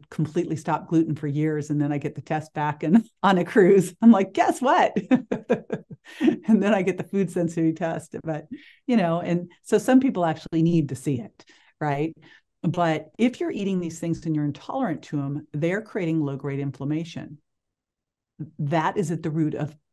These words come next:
all disease, all problems. You look at low-grade inflammation, it's gonna block your body's ability to build muscle.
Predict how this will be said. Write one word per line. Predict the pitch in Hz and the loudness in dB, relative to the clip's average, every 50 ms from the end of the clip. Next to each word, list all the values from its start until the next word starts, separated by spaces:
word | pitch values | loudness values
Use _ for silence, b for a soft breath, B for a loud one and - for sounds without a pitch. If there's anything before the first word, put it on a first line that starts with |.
| _ _ | _ _
all | - 180 175 190 196 185 | -6 -4 -2 -2 -2 0
disease, | 165 180 160 160 156 143 147 135 - - _ _ _ | 0 -2 -2 -2 -4 -4 -4 -8 -10 -14 _ _ _
all | 165 170 185 202 190 | -6 -4 -4 -6 -8
problems. | 190 - - 170 165 151 147 135 139 127 - | -8 -8 -6 -4 -4 -4 -4 -6 -8 -8 -8
You | 190 196 | -4 -4
look | 220 226 226 | -4 -2 -2
at | 220 - | -4 -4
low-grade | - 180 170 180 180 175 165 | -4 -4 -4 -4 -4 -4 -4
inflammation, | 170 165 160 - 165 170 175 175 - - 147 | -4 -4 -4 -6 -8 -8 -8 -10 -8 -8 -8
it's | 143 - | -8 -8
gonna | - 175 170 160 | -8 -6 -6 -6
block | 147 - 147 151 156 180 180 - | -6 -6 -6 -6 -6 -6 -8 -10
your | 208 185 | -10 -8
body's | 165 156 147 151 147 147 | -6 -6 -6 -6 -8 -8
ability | 160 147 151 151 147 143 135 135 | -8 -8 -6 -6 -6 -6 -6 -8
to | 135 127 | -8 -10
build | 131 131 127 123 127 | -10 -10 -12 -10 -12
muscle. | - - 117 - - - - _ | -12 -12 -12 -16 -18 -20 -20 _